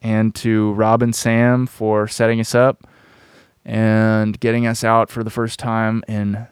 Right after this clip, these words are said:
Vermont and Massachusetts. And, um,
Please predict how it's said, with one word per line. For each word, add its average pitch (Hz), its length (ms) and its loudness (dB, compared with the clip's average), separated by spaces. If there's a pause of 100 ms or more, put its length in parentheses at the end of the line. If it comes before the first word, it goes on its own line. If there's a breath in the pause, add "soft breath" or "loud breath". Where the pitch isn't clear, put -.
(100)
Vermont 110 640 -2
and 101 300 -6 (300)
Massachusetts. 120 960 -6 (2750)
And, 110 320 -2
um, 101 640 0